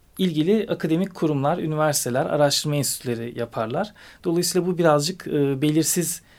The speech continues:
bir karar. E, bunun dışında höyükler ve tümülüsler dahil değildir diyor. Höyük, tümülüs ve yüzeyde mimari kalıntı görünmeyen birinci ve ikinci derece arkeolojik sit alanlarında güneş enerjisi yapılabilir. İlke kararı,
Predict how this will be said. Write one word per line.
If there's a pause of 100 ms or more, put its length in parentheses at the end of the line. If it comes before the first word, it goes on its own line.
(260)
bir
karar. (500)
E, (1120)
bunun
dışında
höyükler
ve
tümülüsler
dahil
değildir
diyor. (520)
Höyük,
tümülüs
ve
yüzeyde
mimari
kalıntı
görünmeyen
birinci
ve
ikinci
derece
arkeolojik
sit
alanlarında (380)
güneş
enerjisi
yapılabilir. (460)
İlke
kararı,